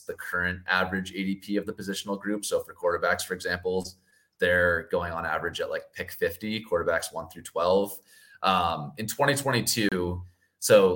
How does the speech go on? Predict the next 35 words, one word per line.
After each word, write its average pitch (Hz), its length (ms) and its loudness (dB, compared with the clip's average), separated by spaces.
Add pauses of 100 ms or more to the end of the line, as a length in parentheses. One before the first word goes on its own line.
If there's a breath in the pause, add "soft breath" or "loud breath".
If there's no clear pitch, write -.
last 107 320 6
year 98 260 4
when 90 120 -2
we 90 40 0
were 90 80 0
drafting 90 400 2
Best 90 220 -2
Ball 85 120 2
Mania 85 240 -6
teams 82 300 -8
in 80 60 -8
August 82 300 -2
and 85 60 -6
September, 82 720 -2 (420 soft breath)
the 104 120 6
average 107 320 6
quarter-, 90 480 0
uh, 87 340 2
quarterback 87 440 0
one 82 300 -4
was 76 100 -6
going 78 400 -6
at 71 180 -10
pick, - 280 -2 (180)
like, 69 160 -6
seventy 80 560 2
by 73 200 -4
A 73 100 -10
D 71 180 -16
P. 69 260 -14
So 69 460 -4 (380 soft breath)
they've 123 320 8
risen 107 400 2
on 98 180 0
average 85 640 -2